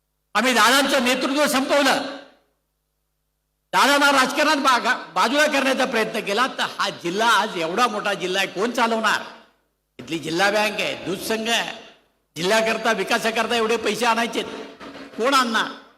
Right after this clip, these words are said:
आपल्या सगळ्यांना सांगितलं पाहिजे की स्वर्गीय विलासराव देशमुख गेल्यानंतर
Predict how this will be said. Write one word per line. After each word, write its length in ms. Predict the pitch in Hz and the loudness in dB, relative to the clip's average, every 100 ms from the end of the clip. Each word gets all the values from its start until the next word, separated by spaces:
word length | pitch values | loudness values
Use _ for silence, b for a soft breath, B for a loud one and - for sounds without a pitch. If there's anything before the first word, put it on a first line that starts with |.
| _ _ _ - | _ _ _ -12
आपल्या 220 | 160 185 | -6 -4
सगळ्यांना 380 | - 196 269 269 | -2 2 2 2
सांगितलं 380 | 240 254 254 262 | 2 0 2 2
पाहिजे 340 | 247 233 202 - - - _ _ _ _ _ _ _ _ | 2 2 0 -2 -10 -20 _ _ _ _ _ _ _ _
की 60 | 170 | -8
स्वर्गीय 380 | 196 226 262 277 | -2 0 2 2
विलासराव 460 | 233 277 277 294 | 4 2 4 2
देशमुख 320 | 277 277 269 330 | 2 0 -2 -2
गेल्यानंतर 840 | 269 285 277 269 285 240 - | 2 2 2 0 2 0 0